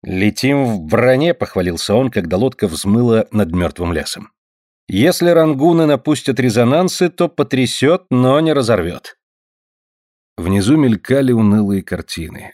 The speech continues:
оголенные холмы, пустынные озера,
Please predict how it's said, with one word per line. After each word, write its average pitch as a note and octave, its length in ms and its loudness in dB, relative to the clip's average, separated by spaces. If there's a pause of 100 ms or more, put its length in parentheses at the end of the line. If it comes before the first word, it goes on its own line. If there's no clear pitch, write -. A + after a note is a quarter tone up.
оголенные F2+ 520 0
холмы, E2 480 -6
пустынные D#2 680 -8
озера, C#2+ 480 -6